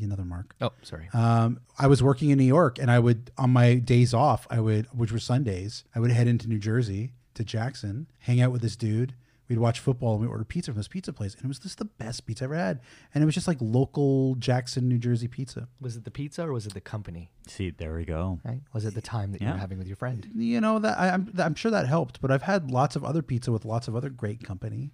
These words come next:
Speaker 2: Mm-hmm.
Speaker 1: and I'm not talking about that story right now. I'm talking about
Speaker 3: <laughs>
Speaker 1: this one.
Speaker 2: Okay.
Speaker 1: Also, Jackson, New Jersey, home of, uh, Six Flags Great Adventure.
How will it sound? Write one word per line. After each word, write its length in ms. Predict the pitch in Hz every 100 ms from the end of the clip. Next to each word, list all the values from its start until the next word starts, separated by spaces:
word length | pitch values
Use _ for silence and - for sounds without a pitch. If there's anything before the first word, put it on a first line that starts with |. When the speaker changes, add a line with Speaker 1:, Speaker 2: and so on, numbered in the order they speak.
| _ 110
Speaker 2:
Mm-hmm. 180 | 104 113 123
Speaker 1:
and 180 | 117 110
I'm 160 | 110
not 240 | 107 101 -
talking 300 | 110 - 110
about 200 | 107 117
that 140 | 120
story 300 | - 98 92
right 160 | 90 104
now. 140 | 101
I'm 100 | 117
talking 300 | 120 104 110
about 200 | 104 110
Speaker 3:
<laughs> 380 | 262 - 196 -
Speaker 1:
this 140 | 160 135
one. 140 | 101 - -
Speaker 2:
Okay. 160 | 180 -
Speaker 1:
Also, 400 | 208 - 135 147
Jackson, 480 | 147 139 135 - 151
New 80 | 135
Jersey, 300 | 139 147 180
home 360 | 120 127 127
of, 320 | 113 107 120 - - _ _ _
uh, 180 | 113 110
Six 240 | - 123
Flags 480 | - 131 120 120 113
Great 180 | 113 117
Adventure. 400 | 117 127 - 90